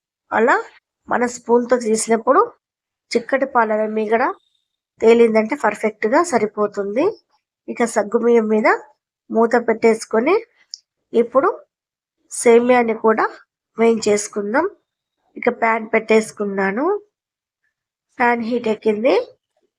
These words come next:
ఇక టూ టేబుల్ స్పూన్ నెయ్యి వేసుకుంటాను. సేమ్యాని వేయించుకోవడానికి రెండు టేబుల్ స్పూన్ల నూనె వేసుకుంటాను.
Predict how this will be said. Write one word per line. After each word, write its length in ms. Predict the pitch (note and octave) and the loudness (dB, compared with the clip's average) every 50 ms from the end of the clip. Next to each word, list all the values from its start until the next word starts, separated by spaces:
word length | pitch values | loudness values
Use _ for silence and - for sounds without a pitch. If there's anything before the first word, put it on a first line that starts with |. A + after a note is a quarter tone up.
| _ - | _ -6
ఇక 120 | - - C4+ | -2 -2 0
టూ 180 | C4+ B3+ B3+ B3+ B3+ B3+ | 2 4 2 4 4 4
టేబుల్ 300 | A#3 A3+ A3 A#3 B3 A#3+ - | 2 4 4 2 0 0 -2
స్పూన్ 300 | - - - D4+ F4+ G4 G#4 - _ _ _ _ _ _ - | -4 -2 0 0 0 0 -4 -8 _ _ _ _ _ _ 0
నెయ్యి 260 | A3+ A#3 A#3+ B3 B3+ | 4 4 4 6 6
వేసుకుంటాను. 840 | A#3+ A#3 A3 G#3 - - - G#3+ G#3+ G3+ G3 G#3 G3+ G#3+ A#3+ D4+ F4+ A4+ - _ _ _ _ _ _ _ _ _ _ _ _ _ _ - - _ _ _ _ _ _ _ - | 6 6 4 4 0 -4 -6 -6 -4 -2 -2 -2 0 0 0 0 -2 -2 -4 _ _ _ _ _ _ _ _ _ _ _ _ _ _ -20 -20 _ _ _ _ _ _ _ -4
సేమ్యాని 540 | - B3+ A#3+ A#3 A#3 A#3+ B3+ B3 A#3+ A#3+ | 2 4 4 6 6 4 2 2 2 0
వేయించుకోవడానికి 1000 | A3+ A3 G#3+ G#3+ A3 A3 - A#3+ - - A3+ G#3+ G#3 G#3 G3+ G3+ G#3 - - F4 G#4 B4 - - _ _ _ _ _ _ _ _ _ _ _ _ _ _ _ _ _ _ _ _ _ _ _ _ _ _ _ _ _ _ _ _ _ _ _ - | 0 -2 -2 -2 -4 -6 -6 -6 -2 2 4 4 4 4 2 0 -2 0 2 4 4 4 2 -2 _ _ _ _ _ _ _ _ _ _ _ _ _ _ _ _ _ _ _ _ _ _ _ _ _ _ _ _ _ _ _ _ _ _ _ -4
రెండు 240 | G#3+ A3 A3+ A3+ A#3 A3+ - | -2 -2 -2 0 -2 -2 0
టేబుల్ 260 | A3+ A3+ G#3+ A3 A3+ | 0 2 2 0 -2
స్పూన్ల 400 | A3 - - - A3+ A3+ A#3+ C4+ E4+ G4 B4 - - - - _ _ _ _ _ - | -4 -6 -6 -4 -2 0 0 2 2 0 0 -2 -8 -20 -20 _ _ _ _ _ -2
నూనె 220 | A#3 A#3+ B3 B3 A3+ | 0 2 4 4 2
వేసుకుంటాను. 800 | A3 G#3+ G3+ - - - A3 G#3 G3+ A3 G#3+ G3+ G#3+ A#3+ D#4+ | 2 0 -2 -4 -6 -8 -8 -6 -4 -2 -2 0 0 2 0